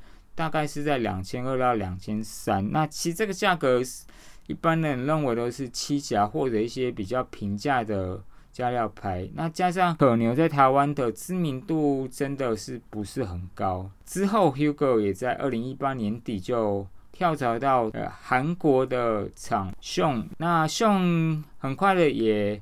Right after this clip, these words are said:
随即就推出 Hugo 代言的拍子，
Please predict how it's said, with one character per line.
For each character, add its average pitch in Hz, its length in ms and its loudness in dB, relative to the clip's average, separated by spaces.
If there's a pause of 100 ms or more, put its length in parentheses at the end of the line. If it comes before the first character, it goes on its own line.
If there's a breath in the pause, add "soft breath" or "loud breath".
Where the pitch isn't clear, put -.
随 156 220 4
即 165 180 -2
就 175 160 4
推 160 180 2
出 156 240 0
Hugo 147 320 0
代 147 260 2
言 104 380 0
的 101 520 -2 (120)
拍 185 240 2
子， 170 300 -4